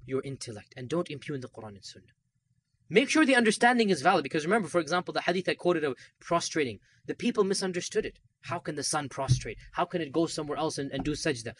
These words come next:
They didn't understand. Sajda varies from person to person, from thing to thing, to object to object. And so their misunderstanding led them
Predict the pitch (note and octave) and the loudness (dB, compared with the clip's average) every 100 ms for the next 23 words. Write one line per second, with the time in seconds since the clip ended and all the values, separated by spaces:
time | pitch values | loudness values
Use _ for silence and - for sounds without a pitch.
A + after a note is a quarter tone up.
0 | - _ E3 F#3+ B3 - E3 D3+ - D#3 | -16 _ -4 -2 -4 -8 -10 -10 -12 -10
1 | G3 D#3+ G#2 _ - - G3+ D3+ B2 C3 | -8 -8 -12 _ -14 -6 -4 -4 -4 -6
2 | - - A2+ D#3 F#3 D#3+ - C3 D#3+ D#3 | -8 -10 2 4 6 4 0 -8 -6 -8
3 | C#3 - - D3+ - B2+ C3 A#2 D#3+ D#3 | -10 -14 -10 -8 -8 -12 -12 -8 -8 -8
4 | B2+ - D#3 - - D#3 C3 - C#3 C#3+ | -12 -10 -10 -10 -10 -10 -12 -12 -10 -8
5 | - - - - D#3+ D#3+ F3+ D3+ G#3 G#3+ | -10 -12 -18 -10 -8 0 0 4 4 4
6 | G#3+ F3+ D#3 - F#3 F#3+ E3+ D3+ F3+ C#3+ | 0 -2 -6 -6 -4 -4 -4 -2 -2 -2
7 | F3 | -4